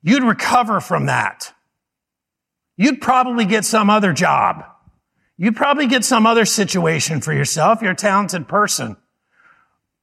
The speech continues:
But how about losing your family and your wife? How about those consequences? You ever thought about the clarity with which you need to see this situation?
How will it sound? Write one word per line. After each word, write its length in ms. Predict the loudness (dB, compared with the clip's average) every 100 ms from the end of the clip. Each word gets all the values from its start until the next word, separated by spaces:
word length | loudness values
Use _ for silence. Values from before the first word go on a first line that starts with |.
| _ _ -4
But 200 | -2 0
how 200 | 0 2
about 280 | 2 2
losing 500 | 2 2 2 0 2
your 140 | 2 0
family 720 | 0 0 2 0 -2 -4 -4
and 160 | -2 -2
your 100 | 0
wife? 560 | 2 0 -4 -14 -20 _ _ _ _ _ _ _ -2
How 100 | 2
about 260 | 2 2
those 260 | 2 2 0
consequences? 1040 | -2 -2 -4 -4 -4 -4 -8 -10 -14 -18 _ _ _ _ _ _ _ _ _ _ _ _ _ -12
You 60 | -6
ever 160 | -2
thought 220 | 2 2
about 220 | 4 2 0
the 100 | -4
clarity 1000 | -6 0 2 4 4 4 2 0 -2 -6 -18 _ _ _
with 240 | -4 -4 0
which 320 | 0 0 0
you 100 | 2
need 200 | 2 0
to 100 | -2
see 440 | -2 0 0 0
this 220 | 0 0
situation? 880 | 0 -2 -4 -2 -2 -2 -4 -6 -8